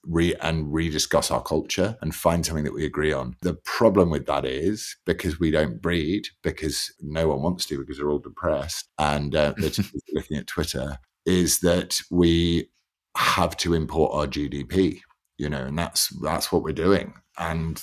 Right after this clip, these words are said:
Speaker 1: that's what Europe has done, and it's, and, and it's what it will continue to do. And yeah, the G D P stays okay, but the societal cohesion d-, is <laughs> destroyed. So it's just
Speaker 2: Yep.
Speaker 1: what you want out of a country. And these people that get voted in for four or five years at a time,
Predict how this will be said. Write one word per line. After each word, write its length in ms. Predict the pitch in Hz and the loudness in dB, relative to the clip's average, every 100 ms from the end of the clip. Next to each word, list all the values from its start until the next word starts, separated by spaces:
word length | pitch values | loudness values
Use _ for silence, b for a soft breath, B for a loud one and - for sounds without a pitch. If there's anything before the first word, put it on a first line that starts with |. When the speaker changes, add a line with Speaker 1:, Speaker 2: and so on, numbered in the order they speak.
| - | -2
Speaker 1:
that's 240 | 85 - | -2 0
what 140 | 92 78 | -2 2
Europe 320 | 92 87 82 | 4 4 2
has 140 | 85 | -2
done, 260 | 92 85 87 | 0 2 2
and 140 | 82 | 0
it's, 260 | - - - - | -4 -6 -8 -8
and, 220 | 78 73 - | -8 -8 -8
and 140 | 82 | -8
it's 200 | 80 - | -10 -8
what 220 | 85 80 - _ _ - | -4 -4 -6 _ _ -6
it 180 | 78 - | -6 -6
will 100 | 85 | -8
continue 420 | 82 78 87 82 | -6 -4 -4 -4
to 80 | - | -4
do. 220 | 92 87 | -4 -2
And 180 | 85 80 | -2 -2
yeah, 200 | 90 87 | 0 0
the 100 | 82 | -2
G 180 | 82 80 | -4 -6
D 120 | 76 | -4
P 180 | 90 92 | -2 0
stays 300 | - 78 78 | 0 -2 -2
okay, 280 | 71 76 | -6 -6
but 220 | 73 71 - | -6 -8 -8
the 220 | 78 69 | -8 -8
societal 560 | - 78 80 78 - 69 | -6 -2 2 2 0 -4
cohesion 680 | 73 67 73 73 73 69 - | -4 -4 -4 -4 -6 -8 -8
d-, 160 | 67 - | -10 -8
is 220 | 78 73 | -8 -8
<laughs> 40 | - | -6
destroyed. 640 | - - - - - - - | -4 -2 -2 0 -2 -2 -2
So 140 | - | 2
it's 100 | 117 | 2
just 140 | 120 170 | 2 4
Speaker 2:
Yep. 80 | |
Speaker 1:
what 160 | 151 123 | 4 4
you 120 | 110 98 | 2 2
want 260 | 143 147 | 4 4
out 140 | 90 95 | 2 0
of 60 | |
a 40 | 98 | 2
country. 440 | 117 139 - 92 | 2 2 4 4
And 100 | 92 | 6
these 160 | 110 113 | 4 4
people 220 | 151 147 | 4 6
that 80 | 98 | 6
get 140 | 82 | 4
voted 360 | 78 98 92 85 | 4 4 6 6
in 220 | 101 92 | 4 4
for 100 | 76 | -4
four 220 | - 85 | 0 4
or 80 | 85 | 4
five 320 | - 80 78 | 6 4 4
years 260 | 78 82 80 | 2 2 0
at 80 | 69 | -2
a 60 | |
time, 520 | - 78 76 71 69 | -2 0 2 0 -4